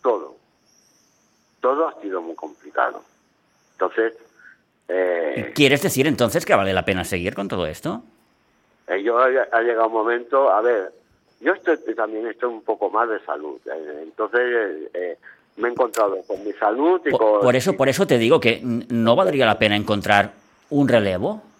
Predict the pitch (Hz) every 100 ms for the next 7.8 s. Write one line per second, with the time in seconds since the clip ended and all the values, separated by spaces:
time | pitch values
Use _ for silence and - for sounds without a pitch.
0 | _ _ _ _ _ _ _ _ - -
1 | 233 233 - 165 - 175 185 139 175 151
2 | 117 107 123 92 110 - _ _ _ _
3 | 196 - 175 330 - - - - 101 196
4 | 185 - 113 131 190 - - _ 107 107
5 | - 139 208 190 - - 110 107 - 113
6 | 117 117 107 107 101 95 90 85 - -
7 | - - - - 123 120 117